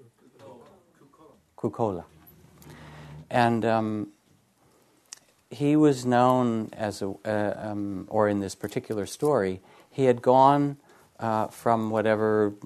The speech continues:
town or kingdom he was a part of. Um, there was a invasion of some other tribe or some other army, and he'd,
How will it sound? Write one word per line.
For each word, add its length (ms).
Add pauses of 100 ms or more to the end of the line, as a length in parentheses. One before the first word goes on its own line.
(520)
town 480
or 300 (160)
kingdom 380
he 100
was 180
a 60
part 320
of. 180 (420)
Um, 180
there 140
was 220
a 320 (400)
invasion 800
of 120
some 220
other 480 (500)
tribe 540
or 80
some 220
other 260
army, 320
and 100
he'd, 280